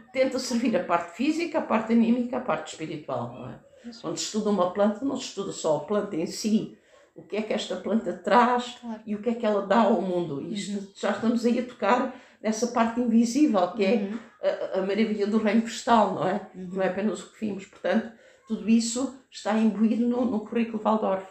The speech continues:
Speaker 2: Uhum.
Speaker 1: E, e pretende-se que os miúdos, se fizessem a escola toda até o décimo segundo ano,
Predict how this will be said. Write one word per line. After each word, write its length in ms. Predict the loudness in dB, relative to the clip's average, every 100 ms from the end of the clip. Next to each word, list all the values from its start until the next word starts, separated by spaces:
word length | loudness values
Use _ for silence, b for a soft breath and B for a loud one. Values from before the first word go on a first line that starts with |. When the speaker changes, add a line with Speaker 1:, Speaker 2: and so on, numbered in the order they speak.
| -16 -16
Speaker 2:
Uhum. 360 | -14 -12 -12
Speaker 1:
E, 440 | -8 -6 -6 -6 -6
e 20 |
pretende-se 480 | -8 -4 -2 -2 -6
que 140 | -4 -4
os 400 | -4 -8 -10 -8
miúdos, 580 | -4 -4 -4 -10 -12 -10
se 60 |
fizessem 340 | -2 0 0 -6
a 40 |
escola 320 | -2 0 0
toda 180 | -2 -8
até 140 | -8
o 60 | -6
décimo 340 | -6 -6 -8
segundo 300 | -8 -6 0
ano, 260 | 2 2